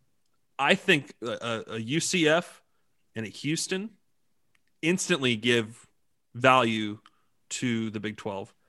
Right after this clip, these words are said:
And I think within ten years, those kind of programs will be really successful. They may be some of the most successful programs in the Big twelve if you give them that chance.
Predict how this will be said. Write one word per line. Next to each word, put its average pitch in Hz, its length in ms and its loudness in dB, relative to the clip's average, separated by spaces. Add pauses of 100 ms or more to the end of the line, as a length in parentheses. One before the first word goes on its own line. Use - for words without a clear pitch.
(500)
And 160 160 8
I 160 80 8
think 196 400 0 (100)
within 165 420 2
ten 143 280 0
years, 131 580 -4 (540)
those 175 160 2
kind 196 160 -2
of 143 80 -6
programs 190 560 0 (340)
will 156 160 2
be 160 160 0
really 135 420 4
successful. - 800 -2 (460)
They 147 120 6
may 170 220 6
be 175 400 -4
some 175 220 4
of 170 40 0
the 165 60 4
most 160 180 2
successful 160 380 0
programs 151 400 2
in 165 120 0
the 202 80 2
Big 110 220 -6
twelve 107 300 -6
if 107 100 -14
you 127 100 -4
give 127 200 0
them 123 100 -6
that 107 160 -8
chance. 170 500 0